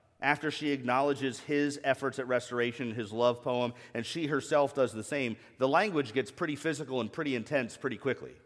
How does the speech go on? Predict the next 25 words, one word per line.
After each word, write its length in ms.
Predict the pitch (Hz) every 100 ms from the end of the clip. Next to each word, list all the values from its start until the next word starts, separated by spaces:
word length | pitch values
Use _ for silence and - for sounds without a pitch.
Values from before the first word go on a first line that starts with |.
| _ _ _ _ _
There's 180 | 131 123
nothing 380 | 156 202 202 165
to 140 | 147
suggest 480 | 147 123 120 151 151
that 100 | 120
the 80 | 113
restoration 640 | 135 151 - 127 139 139
of 100 | 120
intimacy 540 | 135 139 123 - 110 -
isn't 300 | 233 214 175
in 180 | 127 107
view 360 | 104 101 117 - -
or 120 | 143
that 100 | 147
it 160 | 147 -
isn't 260 | 233 190
important, 560 | 165 143 202 214 135 139
only 220 | 165 190
that 140 | 190 180
it 140 | 175
isn't 280 | 175 165 190
primary. 760 | - 196 208 208 139 95 67 - _ _ _ _ _ _ _ _ _ _ _ _ _ _ _ _ _ _ _
In 140 | 123 127
this 180 | 190
conflict, 840 | - - 208 214 - 113 101 110 -